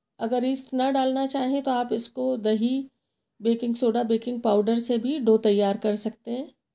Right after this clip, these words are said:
उससे भी बहुत अच्छा पिज़्ज़ा बनता है। हम वो भी डालेंगे रेसिपी। इसको ये देखिए, इस तरह से अच्छे से मिक्स करेंगे और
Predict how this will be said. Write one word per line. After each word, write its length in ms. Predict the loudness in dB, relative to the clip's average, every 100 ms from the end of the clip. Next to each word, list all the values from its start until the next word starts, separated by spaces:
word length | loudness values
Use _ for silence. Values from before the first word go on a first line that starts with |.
| _ _ _ _ -12
उससे 260 | -6 -4
भी 120 | -2 0
बहुत 260 | 0 -2
अच्छा 220 | -4 -4 0
पिज़्ज़ा 300 | 0 2 2
बनता 300 | 0 0 0
है। 180 | -2 -4 -10 _ _ _ _ _ _ _ _ _ _ _ _ _ _ _ _ _ _ _ _ _ _ -6
हम 120 | 0
वो 160 | 2
भी 380 | 2 2 0 -2
डालेंगे 460 | 0 2 4 2 2
रेसिपी। 500 | 2 0 -2 -6 -8 -8 _ _ _ _ _ _ _ _ _ _ _ _ _ _ _ _ _ _ _ _ _ _ _ _ _ _ _ _ _ _ _ _ _ _ _ _
इसको 300 | -14 -12 -6 -2
ये 140 | -2
देखिए, 260 | -2 -4 -4
इस 140 | -4
तरह 200 | -2 0
से 120 | 0
अच्छे 260 | -2 -2 -4
से 120 | 0
मिक्स 300 | -2 -2 -4 -4
करेंगे 400 | -2 0 -2 -6
और 460 | -6 -4 -4 -6